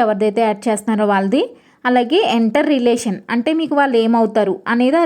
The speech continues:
రిలేషన్ అనేది మీరు యాడ్ చేయాలండి. ఒకవేళ పిల్లలదైతే కనుక బర్త్ సర్టిఫికేట్ అనేది మీరు అది వాళ్ళకి ప్రొవైడ్ చేయాలండి. ఒకవేళ మ్యారేజ్ది అయితే కనుక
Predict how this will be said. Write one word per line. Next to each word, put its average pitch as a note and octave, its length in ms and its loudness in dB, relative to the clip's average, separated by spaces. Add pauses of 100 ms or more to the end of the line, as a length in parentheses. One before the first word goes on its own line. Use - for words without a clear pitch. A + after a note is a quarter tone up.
రిలేషన్ A3 400 0
అనేది B3 280 2
మీరు B3+ 180 2
యాడ్ F#3+ 220 -4
చేయాలండి. G#3 480 2 (600)
ఒకవేళ C4 360 2 (100)
పిల్లలదైతే B3 640 2
కనుక B3+ 180 0 (140)
బర్త్ A#3+ 220 -4 (100)
సర్టిఫికేట్ B3 520 -2
అనేది B3 320 0
మీరు D4 180 0 (360)
అది G#3+ 200 -2
వాళ్ళకి A3+ 280 -2
ప్రొవైడ్ G#3+ 360 0
చేయాలండి. A3 540 2 (640)
ఒకవేళ C#4+ 340 2 (160)
మ్యారేజ్ది A#3+ 420 2
అయితే B3+ 180 0
కనుక B3+ 220 0